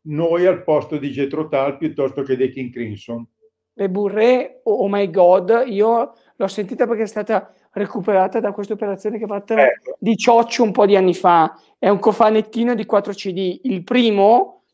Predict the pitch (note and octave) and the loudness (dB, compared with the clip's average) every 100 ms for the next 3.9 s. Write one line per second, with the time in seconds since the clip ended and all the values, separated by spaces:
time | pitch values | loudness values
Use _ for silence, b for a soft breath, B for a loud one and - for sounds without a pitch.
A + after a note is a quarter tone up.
0 | _ F3 G3 F#3+ C#3 C3 E3+ G3+ G#3+ A3+ | _ 0 2 4 2 0 4 4 6 6
1 | A3+ A#3+ - - G3+ F3+ F#3 F#3 G3 F#3 | 6 2 -6 -8 -4 -2 -2 -2 -2 -4
2 | - G3 E3 F#3+ F#3+ - F#3 F#3 b b | -4 -4 -2 -2 -4 -4 -4 -4 b b
3 | _ G3 A3+ A#3 G#3+ F#3+ G#3+ A3+ - | _ 0 0 4 4 4 2 0 -4